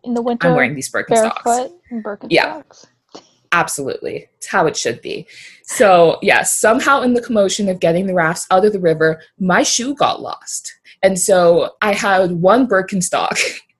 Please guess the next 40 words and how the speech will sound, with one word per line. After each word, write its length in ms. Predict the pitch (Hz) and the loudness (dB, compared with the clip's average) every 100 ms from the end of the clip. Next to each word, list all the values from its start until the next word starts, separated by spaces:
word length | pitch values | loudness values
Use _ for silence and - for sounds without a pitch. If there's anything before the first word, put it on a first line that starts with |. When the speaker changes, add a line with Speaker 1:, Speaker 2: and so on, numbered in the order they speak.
| _ | _
Speaker 2:
<laughs> 440 | _ - - - - | _ -4 -2 -4 0
and 120 | 226 | 0
we 80 | 165 | 2
ended 180 | 202 226 | 0 0
up 140 | 247 | -2
having 220 | 240 214 | 0 0
to 100 | 214 | -2
hike 260 | - 185 190 | 0 2 2
up 140 | 277 | -4
this 160 | 311 - | -6 0
hill, 420 | 247 190 196 202 | 2 6 4 2
this, 220 | 175 - | -4 -4
like, 160 | 185 170 - | -2 -2 -2
muddy 420 | 190 185 220 262 | 2 2 4 0
hill, 340 | - 202 185 | 2 2 2
'cause 160 | - - | 0 -6
it 40 | |
was 160 | 175 170 | -10 -4
raining, 500 | 175 175 151 123 127 | -2 0 -2 -4 -4
and 100 | 175 | -4
it 60 | |
was 180 | 180 208 | -4 -6
just, 460 | - 254 - - - _ _ | -4 -4 -4 -12 -20 _ _
it 40 | 247 | -4
was 100 | 254 | -4
fully 280 | 339 415 220 | 2 4 4
a 60 | |
mess. 600 | 143 127 120 - - - - | 2 -2 -2 -6 -10 -12 -2
But, 220 | 170 147 | -2 0
you 80 | 233 | 0
know, 240 | 214 208 | 2 0
it's 140 | 208 | -2
fine. 420 | - 202 180 180 175 | -2 0 2 2 0
We 80 | |
didn't 300 | 180 180 190 | -2 -4 -2
get 300 | 190 180 165 _ _ - | -2 -2 -2 _ _ -4
electrocuted 920 | 196 175 - 170 180 170 175 170 165 | -2 -2 -6 -6 -4 -2 0 0 -2
by 280 | 165 156 156 | -4 -2 -4
lightning. 640 | 170 165 - 156 151 156 160 - - _ | -4 -6 -6 -8 -6 -10 -12 -20 -20 _
So 540 | - 175 156 147 143 | -6 0 2 2 0